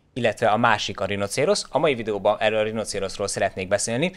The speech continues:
De ha tetszik majd a videó, ne felejtsetek el dobni egy lájkot, mert ha összegyűjtünk ötszáz lájkot erre a videóra, akkor készítek egy ehhez hasonló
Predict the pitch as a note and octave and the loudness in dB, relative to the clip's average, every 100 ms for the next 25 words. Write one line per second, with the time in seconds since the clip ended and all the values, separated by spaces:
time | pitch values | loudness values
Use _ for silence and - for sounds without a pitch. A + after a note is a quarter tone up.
0 | - - - C3 - B3+ A3 C3 A#2+ C3+ | -12 -10 -2 2 2 2 -2 0 0 0
1 | B2 F#2+ - E3 G3+ D#3 - - A2+ A2+ | -2 -2 -2 -2 2 2 0 -6 -4 -4
2 | A2 G2 G2+ G2+ A#2+ D3 - _ A2 A2+ | -4 -2 0 0 0 -4 -6 _ 0 2
3 | C#3+ F#3+ D#3+ B2+ A2 G#2 G#2+ - F3+ B2+ | 2 2 2 -2 -4 -6 -4 -4 -2 0
4 | B2 A#2 G#2+ G2 A#2 A2+ F#2+ G2 A#2+ F3+ | 4 4 2 -2 2 2 0 -2 2 2
5 | F3+ C3 - B2+ A#2 A2 G#2 G#2 G#2 G2 | 0 -8 -6 -8 -6 -8 -4 0 2 0
6 | G#2 - G2 G2+ G2+ | -4 -6 -4 -2 -4